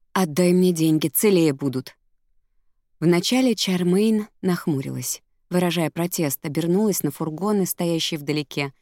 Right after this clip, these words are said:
а потом, смиренно вздохнув,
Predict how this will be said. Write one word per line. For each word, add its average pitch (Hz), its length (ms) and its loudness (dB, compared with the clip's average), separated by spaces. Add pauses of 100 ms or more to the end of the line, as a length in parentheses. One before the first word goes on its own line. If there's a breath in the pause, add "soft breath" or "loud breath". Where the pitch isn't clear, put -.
(320)
а 185 120 -2
потом, 254 340 2
смиренно 185 640 2
вздохнув, 147 720 -2